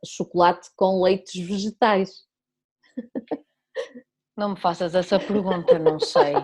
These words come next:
Speaker 2: Eu acho que não,
Speaker 1: Foi assim uma coisa
Speaker 2: mas
Speaker 1: que,
Speaker 2: eu também
Speaker 1: que me
Speaker 2: não sou
Speaker 1: lembrei
Speaker 2: pessoa
Speaker 1: agora.
Speaker 2: indicada para te dizer isso, não sei,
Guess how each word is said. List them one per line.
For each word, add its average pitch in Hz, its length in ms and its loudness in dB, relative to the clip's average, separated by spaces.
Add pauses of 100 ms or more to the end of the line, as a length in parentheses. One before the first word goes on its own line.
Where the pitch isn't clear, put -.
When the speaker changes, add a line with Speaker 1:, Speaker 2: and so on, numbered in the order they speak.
(100)
Speaker 2:
Eu 190 260 6
acho 202 340 4
que 233 120 -2
não, 233 220 6
Speaker 1:
Foi 247 100 12
assim 254 240 6
uma 247 160 6
coisa 233 200 10
Speaker 2:
mas 220 200 6
Speaker 1:
que, 247 160 6
Speaker 2:
eu 226 100 4
também 240 240 4
Speaker 1:
que 233 60 6
me 202 40 8
Speaker 2:
não 196 60 4
sou 202 120 6
Speaker 1:
lembrei 185 100 8
Speaker 2:
pessoa 180 180 8
Speaker 1:
agora. 170 160 10
Speaker 2:
indicada 262 460 4 (600)
para 254 180 2
te - 140 -14 (140)
dizer 254 320 0
isso, 233 380 -6
não 208 240 -6
sei, 165 480 -4